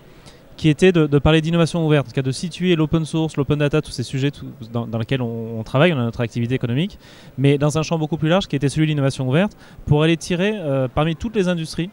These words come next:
en fait, de tous les secteurs, euh, ces, ces personnes en charge de l'innovation et qui le savent ou ne le savent pas, euh, en fait, s'appuient essentiellement sur l'open source, ou, euh, très massivement. Et, euh, et en fait, ce qu'on voulait, c'était, euh, de la diversité, on voulait de nouveaux acteurs sur place, on voulait, euh,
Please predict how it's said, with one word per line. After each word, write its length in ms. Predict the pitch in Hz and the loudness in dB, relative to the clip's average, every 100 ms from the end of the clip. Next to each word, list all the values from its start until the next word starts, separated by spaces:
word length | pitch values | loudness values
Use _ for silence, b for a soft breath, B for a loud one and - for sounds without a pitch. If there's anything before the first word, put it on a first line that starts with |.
| - | -10
en 40 | 117 | -8
fait, 120 | 135 | -4
de 80 | 131 | -2
tous 120 | 190 | -2
les 80 | 165 | -2
secteurs, 440 | 147 - 170 220 - B B | -2 0 0 0 -4 B B
euh, 100 | 180 | -6
ces, 320 | 151 170 160 | -2 2 2
ces 120 | 156 170 | 2 -2
personnes 220 | 160 185 | -2 -6
en 40 | |
charge 180 | 131 202 | -4 -4
de 60 | 190 | -2
l'innovation 440 | 170 151 - 226 | -2 -4 -4 -6
et 60 | 220 | -6
qui 300 | - 175 - B B - | -6 -8 -10 B B -12
le 160 | 151 165 | -4 -4
savent 360 | - 214 196 | -2 -2 0
ou 20 | 185 | 0
ne 80 | |
le 60 | 165 | -2
savent 240 | 156 151 | 0 -2
pas, 300 | - 196 233 - 156 | 0 -2 -2 -8 -8
euh, 80 | 139 | -6
en 80 | |
fait, 200 | 139 202 | -2 -4
s'appuient 420 | - - 185 - 208 | -6 -4 -4 -2 -6
essentiellement 580 | - 226 220 196 185 | -4 -6 -2 -2 -2
sur 140 | 220 175 | -6 -6
l'open 200 | 160 156 | -6 -6
source, 200 | 139 - 117 | -8 -12 -10
ou, 140 | 120 | -10
euh, 40 | |
très 200 | 120 - | -8 -4
massivement. 400 | 160 147 139 123 - - - - - - - - B B B B | -4 -4 -6 -8 -8 -18 -20 -20 -20 -20 -20 -20 B B B B
Et, 300 | 147 151 147 | 2 4 4
euh, 140 | 143 139 | 2 2
et 100 | 151 | 0
en 60 | |
fait, 160 | 175 226 | 2 0
ce 60 | |
qu'on 80 | 160 | -2
voulait, 180 | 139 185 | 0 0
c'était, 300 | 220 165 156 | 0 -2 0
euh, 100 | 131 | 0
de 80 | 123 | -2
la 60 | |
diversité, 560 | 139 139 131 - 151 214 | -2 -2 -6 -8 -6 -4
on 80 | 196 | -2
voulait 160 | 143 | -2
de 100 | 135 | -4
nouveaux 220 | 135 139 143 | -4 -2 -2
acteurs 340 | 139 156 160 | -4 -6 -6
sur 220 | - 139 | -8 -12
place, 340 | - 156 214 - B B B | -4 -2 -2 -6 B B B
on 60 | |
voulait, 340 | 127 135 147 147 | -8 -4 -2 -2
euh, 160 | 131 | -4